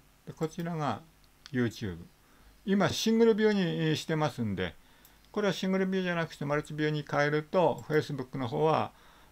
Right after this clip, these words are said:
これがマルチビューで返ってきます。今日は長-、長-、お盆ですからね。<laughs> 長々とやっておりますけれども。どうでしょうか？マルチビューに、えー、マルチビューに変えてくると思うんですけれども、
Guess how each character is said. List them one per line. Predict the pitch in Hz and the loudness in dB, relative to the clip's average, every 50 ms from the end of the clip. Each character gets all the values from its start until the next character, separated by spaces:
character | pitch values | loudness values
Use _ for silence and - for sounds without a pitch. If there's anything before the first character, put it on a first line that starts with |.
| - _ | -16 _
こ | - 175 | -2 0
れ | 170 | 0
が | 151 147 127 120 117 | 2 4 4 4 4
マ | 98 117 120 | 2 2 2
ル | 117 110 | 0 0
チ | - - 117 | -4 -6 -4
ビ | 104 110 | -2 -2
ュ | 110 | -2
ー | |
で | 113 131 143 135 113 185 143 - | 0 0 0 0 -2 -4 -8 -10
返 | - - 110 98 | -8 -6 -6 -6
っ | |
て | - - 113 | -8 -10 -14
き | - - | -12 -8
ま | 107 98 98 98 98 101 101 101 104 104 98 | -8 -6 -6 -6 -6 -6 -6 -6 -6 -8 -10
す。 | - - _ _ _ _ _ _ _ - - _ - - - _ _ _ _ _ _ _ _ _ _ - - | -12 -18 _ _ _ _ _ _ _ -20 -20 _ -20 -20 -20 _ _ _ _ _ _ _ _ _ _ -14 -2
今 | - 160 139 | 2 2 4
日 | 123 | 4
は | 117 | 4
長-、 | 120 131 143 143 147 196 - | 2 2 2 0 0 -2 -2
長-、 | 156 143 143 143 139 131 117 - - - - | -4 -4 0 0 2 0 0 -2 -6 -10 -2
お | - 147 143 143 | 4 6 6 6
盆 | 165 202 208 196 | 6 4 4 4
で | 185 156 | 2 0
す | - - | 0 0
か | - 107 | 0 0
ら | 101 101 | 2 2
ね。 | 120 139 120 - 165 - - - 165 - - | 2 0 2 2 2 2 2 0 -2 -2 -4
<laughs> | 143 - - - - - - _ - | -8 -12 -12 -18 -20 -20 -20 _ -2
長 | 117 120 123 127 | 0 0 2 2
々 | 139 143 139 139 143 143 | 0 -2 -2 -2 -2 -4
と | - 135 117 | -2 -2 0
や | 110 107 | 0 -2
っ | 107 | -2
て | - - | -4 -6
お | 120 | -6
り | 117 117 | -4 -4
ま | 120 123 120 | -4 -6 -8
す | - - | -8 -10
け | 123 | -12
れ | 113 | -10
ど | 95 104 | -8 -10
も。 | 101 - - - - - - - - - - - _ - - - _ - | -10 -12 -14 -18 -20 -20 -20 -20 -20 -20 -20 -20 _ -20 -20 -20 _ 0
ど | 170 165 | 2 2
う | 139 | 2
で | 117 | 2
し | - - | -2 -4
ょ | 113 | -6
う | - | -2
か？ | - 131 170 247 - - - | 0 0 -2 -2 -4 -10 -6
マ | 151 139 151 | -2 0 0
ル | 156 151 | 0 0
チ | 156 156 | -4 -4
ビ | 156 156 | -2 0
ュ | 151 | 0
ー | 143 | 0
に、 | 139 | 0
え | 135 135 - 151 143 131 123 120 120 120 123 139 127 147 - | -2 -4 -4 -4 -2 -2 0 0 0 0 -2 -4 -6 -8 -10
ー、 | - - _ _ - | -12 -18 _ _ -10
マ | - 139 143 151 | -6 -4 -2 -2
ル | 151 143 | -2 -4
チ | - - 160 160 156 | -4 -4 -2 -2 0
ビ | 147 143 147 151 156 | -2 -2 -2 -2 0
ュ | 156 156 156 151 | 0 0 0 0
ー | 147 | -2
に | 147 143 135 | -4 -4 -6
変 | - - 160 156 156 | -6 -4 -2 -2 -2
え | |
て | 151 - - 147 | -2 -4 -8 -10
く | - 165 | -6 -6
る | 160 147 | -6 -6
と | - 139 | -4 -6
思 | 139 139 147 143 | -4 -4 -4 -4
う | |
ん | 131 | -4
で | 117 104 | -4 -6
す | - | -8
け | - - | -10 -8
れ | 107 101 | -8 -6
ど | 98 104 101 | -6 -6 -6
も、 | 101 101 98 | -6 -6 -8